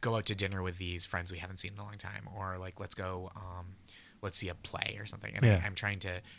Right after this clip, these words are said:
Speaker 1: to do more of that, of that because otherwise, I mean, I think w-, most, my friends that do more stand-up than I do are full-time comics
Speaker 2: Yeah,
Speaker 1: generally.
Speaker 2: yeah.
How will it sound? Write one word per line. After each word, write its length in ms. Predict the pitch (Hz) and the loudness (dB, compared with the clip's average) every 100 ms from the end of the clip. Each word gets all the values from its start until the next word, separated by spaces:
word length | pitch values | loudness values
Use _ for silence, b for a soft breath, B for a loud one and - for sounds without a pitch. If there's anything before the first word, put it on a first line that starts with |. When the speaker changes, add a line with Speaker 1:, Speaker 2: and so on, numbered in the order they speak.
| - | -6
Speaker 1:
to 100 | 104 | -2
do 140 | 101 | -2
more 160 | 95 92 | -2 -4
of 100 | 87 | -2
that, 180 | 95 - | -2 -2
of 220 | 92 95 | -4 -2
that 220 | 87 92 | -4 -2
because 200 | 107 113 | -2 0
otherwise, 440 | 101 151 123 104 b b b b | 4 8 8 6 b b b b
I 60 | 135 | 0
mean, 260 | 131 113 - - - - - - - - 214 - - 127 | 2 0 -2 -10 -14 -18 -18 -18 -18 -2 -2 -2 -4 -2
I 60 | |
think 280 | - 143 131 - - - - - | 4 4 4 -10 -20 -20 -14 -8
w-, 160 | 113 - 117 | -8 -8 -2
most, 480 | 123 127 - - - | 0 4 2 2 2
my 140 | 127 | 2
friends 260 | 127 151 135 | 6 4 4
that 120 | 131 | 2
do 260 | 120 107 95 113 | 2 2 0 2
more 240 | 117 131 | 6 8
stand-up 420 | - 107 92 90 | 6 4 -2 -4
than 100 | 95 | -2
I 140 | 90 90 | -2 -2
do 260 | 90 90 b b b - | -4 -6 b b b 0
are 460 | 104 95 87 90 - _ _ - | 4 6 4 0 -6 _ _ -14
full-time 540 | - 123 113 98 87 90 | 2 2 6 6 4 0
comics 500 | - 117 113 - - | 6 6 6 0 4
Speaker 2:
Yeah, 80 | 110 | 8
Speaker 1:
generally. 380 | 104 90 92 98 | 8 6 2 -2
Speaker 2:
yeah. 180 | 104 90 | 2 2